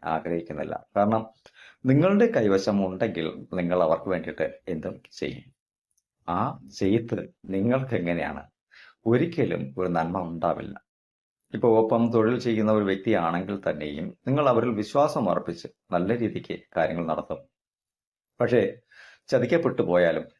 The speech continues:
നിങ്ങളത് തിരിച്ചറിയില്ല. കാരണം തിരിച്ചറിഞ്ഞിരുന്നാൽ തന്നെയും "പോട്ടെ, എൻ്റെ ഒരു പിഴവ് കൊണ്ടല്ലയോ അങ്ങനെ സംഭവിച്ചതെന്ന്"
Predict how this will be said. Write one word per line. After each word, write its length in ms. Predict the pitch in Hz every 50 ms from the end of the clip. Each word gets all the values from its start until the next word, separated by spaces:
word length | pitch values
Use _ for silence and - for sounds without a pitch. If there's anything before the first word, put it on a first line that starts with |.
| _ _ -
നിങ്ങളത് 360 | 98 95 101 104 98 95 101 101 -
തിരിച്ചറിയില്ല. 560 | 113 113 123 - - 98 82 76 69 67 - - - _ _ _
കാരണം 300 | - 107 107 120 123 120 120
തിരിച്ചറിഞ്ഞിരുന്നാൽ 800 | - 127 127 - - 110 95 92 - 113 127 127 127 127 120 110
തന്നെയും 320 | 104 87 82 82 82 82 - _ _ _ - - - - _ _
"പോട്ടെ, 300 | - 113 113 110 117 95 - - - _ _ -
എൻ്റെ 320 | 92 92 98 107 107 123 120
ഒരു 200 | 113 113 113 123 117
പിഴവ് 300 | - 110 98 104 110 120 117
കൊണ്ടല്ലയോ 600 | 110 107 98 92 98 90 85 85 92 98 92 - - - _ -
അങ്ങനെ 260 | 87 80 80 85 90
സംഭവിച്ചതെന്ന്" 840 | 87 - 82 80 80 101 101 104 104 - 107 92 90 82 80 78